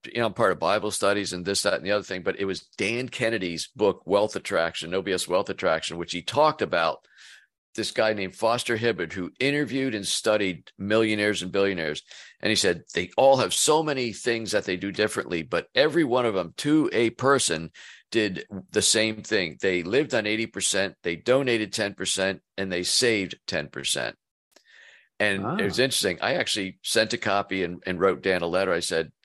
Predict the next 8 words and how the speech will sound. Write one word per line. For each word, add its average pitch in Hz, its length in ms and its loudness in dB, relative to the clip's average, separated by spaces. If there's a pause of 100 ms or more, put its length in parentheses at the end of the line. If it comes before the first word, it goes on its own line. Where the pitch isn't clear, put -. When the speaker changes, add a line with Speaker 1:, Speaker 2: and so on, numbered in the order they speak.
Speaker 1:
"It's - 140 -6
so 101 260 2
interesting, 90 480 -2
no 82 80 -2
matter, 82 340 0 (140)
you 98 100 -4
know, 85 200 -2 (280)
whatever 104 420 2